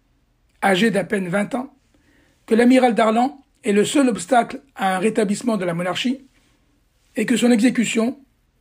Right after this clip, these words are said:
est nécessaire. C'est ainsi que le vingt-quatre décembre mille neuf cent quarante-deux, vers quinze heures, François Darlan est abattu de deux coups de revolver par Fernand Bonnier,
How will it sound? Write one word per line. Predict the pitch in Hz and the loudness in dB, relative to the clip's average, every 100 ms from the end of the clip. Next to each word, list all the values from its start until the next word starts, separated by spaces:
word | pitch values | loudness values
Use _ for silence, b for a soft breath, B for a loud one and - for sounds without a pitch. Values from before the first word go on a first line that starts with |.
| _ | _
est | 214 | -2
nécessaire. | 196 165 143 - - _ _ _ _ _ _ _ _ _ _ _ _ _ _ _ _ _ _ _ _ _ _ B B B B B B | -2 -4 -12 -16 -20 _ _ _ _ _ _ _ _ _ _ _ _ _ _ _ _ _ _ _ _ _ _ B B B B B B
C'est | 220 254 | 2 2
ainsi | 240 - - _ _ _ _ _ b b b b b _ | 2 -2 -14 _ _ _ _ _ b b b b b _
que | 185 | -2
le | 196 | 0
vingt-quatre | 190 254 226 277 254 175 | 2 2 2 0 0 -4
décembre | 175 214 240 247 196 | -4 -2 0 0 0
mille | 196 | -4
neuf | 208 | -4
cent | 220 | -2
quarante-deux, | 208 190 175 214 233 | -2 -2 -2 0 0
vers | 180 165 | -2 -4
quinze | 208 170 | -6 -4
heures, | 151 127 _ _ _ _ _ _ _ b b b b b | -8 -12 _ _ _ _ _ _ _ b b b b b
François | - 233 262 233 | -2 0 2 4
Darlan | 214 208 262 294 | 4 2 2 0
est | - 175 | -6 -2
abattu | 214 214 165 262 240 | 0 0 0 0 -2
de | 180 | -2
deux | 240 | -2
coups | 247 214 | 0 2
de | |
revolver | 208 190 180 202 240 240 - | 2 2 0 2 0 -2 -8
par | 180 - | -10 -2
Fernand | 208 208 | 0 0
Bonnier, | 180 180 196 262 | 0 -2 -4 -8